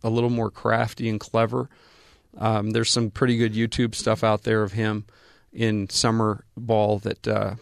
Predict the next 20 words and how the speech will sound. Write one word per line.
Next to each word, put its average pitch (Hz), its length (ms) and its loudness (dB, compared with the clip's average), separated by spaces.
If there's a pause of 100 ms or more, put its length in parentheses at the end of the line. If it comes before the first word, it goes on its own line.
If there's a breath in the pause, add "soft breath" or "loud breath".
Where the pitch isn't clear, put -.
(300)
people 107 280 -2
really 107 260 0
comment 104 440 -4
on, 104 260 -4
but, 98 160 -4 (640 soft breath)
uh, 104 260 -4 (180)
he's 135 200 0
got 156 160 4
the 127 100 -2
ability 123 420 2
to 107 80 -4
play 117 260 0
th-, - 180 -12 (180)
three 123 280 0
different 113 300 0
positions. 104 520 -4
He 110 80 -2
can 107 120 -4
play 113 460 0
the, 120 100 -4